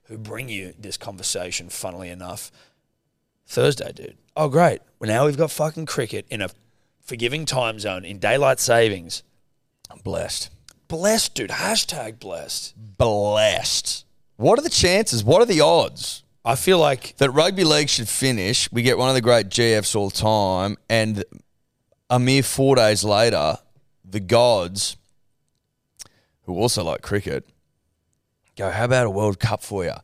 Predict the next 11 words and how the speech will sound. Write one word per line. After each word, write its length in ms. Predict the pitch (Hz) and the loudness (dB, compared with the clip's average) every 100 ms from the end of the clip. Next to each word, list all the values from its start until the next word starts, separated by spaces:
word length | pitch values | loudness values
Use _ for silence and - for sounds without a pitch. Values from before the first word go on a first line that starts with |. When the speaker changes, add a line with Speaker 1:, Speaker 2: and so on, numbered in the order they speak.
| _ | _
Speaker 1:
Yeah. 160 | 95 - _ _ - | -18 -18 _ _ -8
Speaker 2:
Fifty 360 | 127 - 190 | -6 -4 -2
overs. 500 | 82 110 98 64 - - _ | 0 0 0 -6 -10 -12 _
You 60 | 98 | -2
know 80 | 117 | 0
that 140 | 98 | 2
one 160 | 107 110 | -2 -4
that 60 | |
you've 160 | 90 87 | -8 -8
fucking 440 | - 98 104 95 | -4 -4 -4 -10
dominated 680 | 82 98 87 104 120 139 175 | -8 -8 -6 -2 0 0 -4